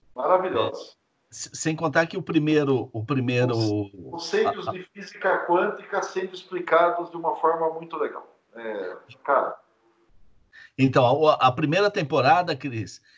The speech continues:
Speaker 2: eu tive
Speaker 1: Ah.
Speaker 2: que fazer um, um PowerPoint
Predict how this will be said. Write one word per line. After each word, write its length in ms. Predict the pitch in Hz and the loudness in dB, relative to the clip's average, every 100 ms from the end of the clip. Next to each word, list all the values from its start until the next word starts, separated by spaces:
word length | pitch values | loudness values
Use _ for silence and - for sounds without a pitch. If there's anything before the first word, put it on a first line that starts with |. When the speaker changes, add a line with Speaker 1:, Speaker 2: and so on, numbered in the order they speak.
| _ | _
Speaker 2:
eu 120 | 117 | -8
tive 240 | 113 151 147 | -2 -2 -2
Speaker 1:
Ah. 20 | |
Speaker 2:
que 80 | - | -6
fazer 340 | 175 160 156 | -4 -4 -4
um, 520 | 165 170 170 160 156 143 | -6 -6 -6 -6 -6 -2
um 240 | 139 135 | 0 0
PowerPoint 920 | 131 135 143 135 - 131 147 147 165 | 2 4 6 2 0 2 0 -4 -10